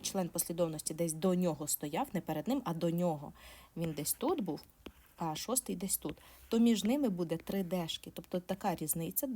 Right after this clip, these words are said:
показує нам кількість, е, дешок між цими елементами. Але за умови нам сказали, що ця три Д дорівнює мінус двадцять сім. Отже, ми можемо знайти одну таку дешку, це поділивши на три. Д дорівнює мінус дев'ять.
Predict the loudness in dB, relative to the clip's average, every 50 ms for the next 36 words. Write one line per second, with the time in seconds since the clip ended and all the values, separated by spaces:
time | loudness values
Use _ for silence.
0 | -6 -8 -8 -6 -2 0 0 0 0 0 -4 -6 -6 -6 -4 -2 -2 -2 -2 -4
1 | -8 -18 -20 -20 _ -8 -2 0 2 2 2 0 -2 0 2 2 2 2 0 -6
2 | -16 _ _ _ -20 _ -20 -14 -10 -8 -8 -6 -4 0 2 2 2 2 2 -2
3 | -2 -4 -4 -2 -2 -2 0 0 -2 -2 -2 -2 -2 -2 -2 -2 -2 -2 -4 -4
4 | -6 -6 -10 -12 -14 -8 -4 -2 0 0 2 2 2 2 2 2 2 2 2 2
5 | 4 4 4 4 2 0 -2 0 0 0 -2 -4 -4 -4 -4 -2 0 0 -2 -2
6 | -2 -2 -2 -2 -2 -2 -2 -2 0 0 -2 -4 -10 -16 -20 -20 -12 -6 -2 0
7 | 2 2 2 4 4 4 4 4 4 2 2 0 0 -2 -2 -2 -2 -2 0 0
8 | 0 2 2 0 -4 -6 -10 -20 -20 -8 -4 -2 -2 0 2 2 2 2 2 2
9 | 0 0 0 0 0 0 0 0 -2 -2 -2 -2 0 0 2 0 0 0 -2 -6
10 | -6 -6 -4 -2 -2 -2 -2 -2 -2 -4 -4 -6 -8 -8 -6 -4 -2 0 0 0
11 | 0 0 -2 -2 -4 -2 0 0 0 -2 -4 -8 -12 _ _ -20 -20 _ -20 -20
12 | -12 -8 -6 -6 -6 -6 -10 _ -20 -20 -20 -20 -20 -10 -2 2 2 2 2 2
13 | 0 0 2 2 2 2 4 4 4 2 2 0 -2 -4 -4 -6 -8